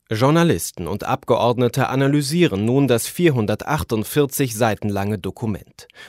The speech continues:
U-S-Medien zitieren erste Passagen. Einige heben hervor, dass Mueller schrieb, er habe die Frage der Justizbehinderung nicht abschließend beantworten können. Der Präsident sei daher von diesem Verdacht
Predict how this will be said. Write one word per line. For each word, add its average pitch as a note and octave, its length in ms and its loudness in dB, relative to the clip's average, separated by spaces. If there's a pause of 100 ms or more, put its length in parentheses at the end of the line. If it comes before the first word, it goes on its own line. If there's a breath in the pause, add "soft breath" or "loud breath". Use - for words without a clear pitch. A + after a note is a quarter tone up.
U-S-Medien G2+ 680 0
zitieren C#3+ 560 -2
erste G#2 300 -6
Passagen. C3+ 640 2 (240 loud breath)
Einige B2 380 2
heben G#2+ 280 -2
hervor, C#3 480 2
dass F#2 240 -4
Mueller C3 280 2
schrieb, D#3 380 -2 (260 loud breath)
er C#3 200 0
habe C#3+ 240 0
die A2 100 -4
Frage A#2+ 380 -2
der G2 140 -2
Justizbehinderung B2+ 1040 0 (160 soft breath)
nicht - 340 -2
abschließend A2 640 -4
beantworten B2+ 680 -4
können. A#2+ 320 0 (260 loud breath)
Der G#2+ 80 -2
Präsident C3 640 -2
sei A2 220 -2
daher A#2+ 440 2
von A#2+ 220 -2
diesem B2+ 300 -2
Verdacht A#2 560 -2